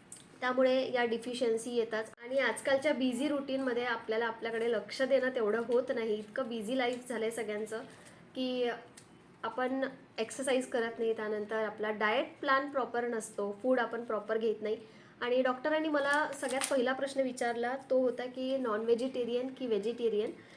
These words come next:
तर मी नॉन व्हेजिटेरियन आहे, पण तेवढं जास्त माझ्या खाण्यात येत नाही. मला तर आठवतही नाही आहे की घरी मी नॉनव्हेज कधी बनवलं होतं. येस, अ, एग्स खाण्यात येतात, पण एग हा पूर्णपणे प्रोटीन सोर्स आहे, अ,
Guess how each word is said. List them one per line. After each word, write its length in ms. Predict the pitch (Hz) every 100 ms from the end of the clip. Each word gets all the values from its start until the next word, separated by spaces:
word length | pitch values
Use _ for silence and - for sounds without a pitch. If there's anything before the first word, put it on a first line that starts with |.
| - -
तर 80 | 302
मी 120 | 330
नॉन 200 | 311 311
व्हेजिटेरियन 560 | 311 302 320 294 285 311
आहे, 220 | 302 269
पण 220 | 285 294
तेवढं 320 | 294 247 233 269
जास्त 300 | 277 269 269
माझ्या 320 | 254 240 262 269
खाण्यात 300 | 269 233 240
येत 260 | 240 277 -
नाही. 180 | 269 294 - - - -
मला 180 | 254 254
तर 100 | 269
आठवतही 400 | 254 254 262 294
नाही 140 | 285
आहे 100 | 269
की 100 | 269
घरी 320 | 294 247 226 269
मी 100 | 269
नॉनव्हेज 500 | 262 220 226 247 -
कधी 240 | 247 233
बनवलं 340 | 277 240 208
होतं. 200 | 202 190
येस, 340 | 247 254 359 - - - - -
अ, 240 | 226 220 226
एग्स 400 | 254 277 - -
खाण्यात 320 | - 269 262 294
येतात, 240 | 285 233 -
पण 120 | 262 254
एग 220 | 240 262 262
हा 120 | -
पूर्णपणे 560 | 247 247 220 240 240 240
प्रोटीन 440 | 254 220 214 254
सोर्स 400 | 294 262 220 226
आहे, 240 | - 247 233 - - - - - -
अ, 260 | 226 220